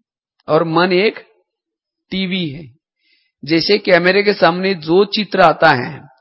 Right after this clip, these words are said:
वही चित्र किस में आता है? टीवी में आता है। अगर टीवी के अंदर का दृश्य आपको बदलना है, तो क्या करना पड़ेगा?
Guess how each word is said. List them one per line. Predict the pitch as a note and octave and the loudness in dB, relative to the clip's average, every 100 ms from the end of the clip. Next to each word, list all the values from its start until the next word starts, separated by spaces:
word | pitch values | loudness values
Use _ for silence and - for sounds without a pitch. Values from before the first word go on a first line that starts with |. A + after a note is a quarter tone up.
| _ _ _ - | _ _ _ -2
वही | D#3 F#3+ | 2 2
चित्र | - F#3+ F#3+ | -2 -4 -2
किस | F#3 G3 | -2 -4
में | G3 | 0
आता | F3+ G3 | 0 0
है? | G#3 C#4+ _ _ _ _ _ _ _ _ _ _ _ - | -4 -6 _ _ _ _ _ _ _ _ _ _ _ -10
टीवी | F3+ D#3+ | -6 -4
में | D3+ | -4
आता | C#3 - - | -8 -12 -16
है। | A#2+ A#2 _ _ _ _ _ C5+ D5+ C#5+ D5 _ _ _ _ _ _ _ _ _ _ _ _ _ _ _ _ _ _ _ _ _ _ _ - | -18 _ _ _ _ _ _ _ _ _ _ _ _ _ _ _ _ _ _ _ _ _ _ _ _ _ _ _ _ _ _ _ _ _ -6
अगर | D3 F#3 | -2 0
टीवी | G3 - F3+ G3 | -2 -6 -6 -4
के | F#3+ | 2
अंदर | F3+ F3 F#3 | 2 4 0
का | F#3 F#3+ F#3+ G3+ - - _ _ _ _ _ _ _ _ | 4 4 4 2 -6 -20 _ _ _ _ _ _ _ _
दृश्य | - C3+ F3+ - | -4 0 0 2
आपको | F#3 F3+ F#3+ | 2 0 0
बदलना | D#3+ C#3+ E3 F#3 | 2 4 2 2
है, | D#3 C3+ A#2 - _ _ _ _ _ _ _ _ | -2 -4 -8 -16 _ _ _ _ _ _ _ _
तो | C#3+ | -8
क्या | C#3 F3 | 0 2
करना | F3 F#3 F#3 | 2 0 0
पड़ेगा? | F#3 F3+ F#3+ | 2 2 2